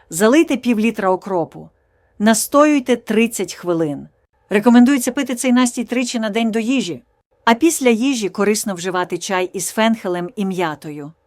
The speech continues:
Приготувати його дуже просто. Змішайте по одній чайній ложці насіння фенхеля і сушеної м'яти. Залийте суміш склянкою окропу.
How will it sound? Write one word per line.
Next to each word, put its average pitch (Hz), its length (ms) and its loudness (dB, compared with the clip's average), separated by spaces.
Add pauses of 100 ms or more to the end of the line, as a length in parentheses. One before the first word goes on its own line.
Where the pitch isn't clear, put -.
Приготувати 208 640 0
його 180 220 -2
дуже 175 240 -6
просто. 160 560 -10 (380)
Змішайте 247 640 2
по 220 140 -2
одній 208 320 4
чайній 202 400 -2
ложці 196 480 -2
насіння 196 500 -2
фенхеля 226 520 -2
і 185 160 -6
сушеної 185 600 -6
м'яти. 165 520 -6 (460)
Залийте 208 520 2
суміш 214 440 0
склянкою 185 560 -2
окропу. 170 600 -6